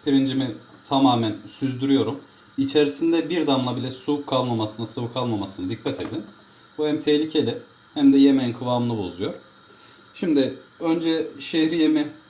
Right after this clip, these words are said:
arpa şehriyemi kızartacağım. Onun için şöyle bir yemek kaşığı kadar katı yağ koyuyorum.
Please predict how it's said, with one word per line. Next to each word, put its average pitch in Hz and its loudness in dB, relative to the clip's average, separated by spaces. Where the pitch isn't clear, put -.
arpa 143 -2
şehriyemi 139 6
kızartacağım. 107 -4
Onun 185 -4
için 160 -4
şöyle 151 -2
bir 165 -6
yemek 139 2
kaşığı 120 -6
kadar 110 -4
katı 139 -2
yağ 135 4
koyuyorum. 95 -2